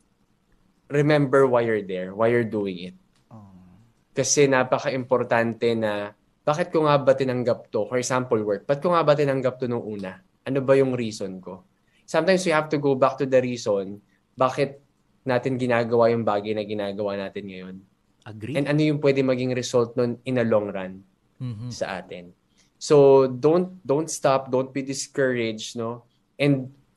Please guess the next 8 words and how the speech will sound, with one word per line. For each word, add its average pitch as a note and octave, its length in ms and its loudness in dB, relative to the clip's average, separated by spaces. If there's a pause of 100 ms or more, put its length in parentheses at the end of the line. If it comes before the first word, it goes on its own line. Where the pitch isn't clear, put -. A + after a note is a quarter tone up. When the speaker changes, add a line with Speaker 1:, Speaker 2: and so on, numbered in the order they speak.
Speaker 1:
wag C#3+ 260 4
nating D3 800 2
i-, B2 360 -4
siguro D3 500 2
maganda, C3 560 2
wag C3 220 2
nating B2 560 -4
i-equate B2+ 960 -4